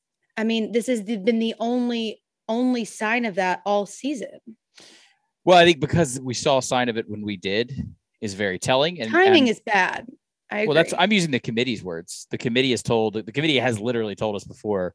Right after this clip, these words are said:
Speaker 2: "Lose early, don't lose late." They basically lost in what amounts to be a playoff semifinal game in, in our current sport. All right. Now, what I want you to do, just as a thought exercise, if you think I'm crazy,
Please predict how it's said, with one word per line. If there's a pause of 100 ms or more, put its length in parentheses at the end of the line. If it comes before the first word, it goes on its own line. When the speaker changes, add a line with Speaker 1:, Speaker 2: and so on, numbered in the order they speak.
Speaker 2:
"Lose
early,
don't
lose
late." (840)
They
basically
lost
in
what
amounts
to
be
a
playoff
semifinal
game
in,
in
our (160)
current
sport. (120)
All
right. (380)
Now,
what
I
want
you
to
do,
just
as
a
thought
exercise,
if
you
think
I'm
crazy,